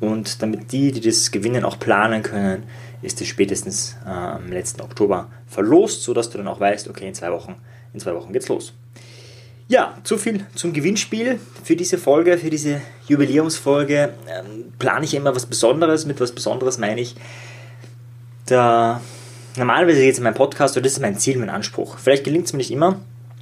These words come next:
aber mein Anspruch ist es, in jeder Folge irgendwas Nutzbringendes für dich rüberzubringen,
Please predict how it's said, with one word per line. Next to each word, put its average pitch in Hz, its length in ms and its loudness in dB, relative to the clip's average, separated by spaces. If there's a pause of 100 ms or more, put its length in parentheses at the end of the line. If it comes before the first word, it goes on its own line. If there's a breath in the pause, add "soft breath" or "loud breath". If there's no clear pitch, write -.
(140)
aber 123 140 0
mein 98 100 0
Anspruch 120 380 -2
ist 117 180 -2
es, 104 200 -2
in 101 100 -4
jeder 120 240 4
Folge 110 320 2
irgendwas 104 640 0
Nutzbringendes 123 720 2
für 107 100 -4
dich 98 360 -4
rüberzubringen, 202 640 0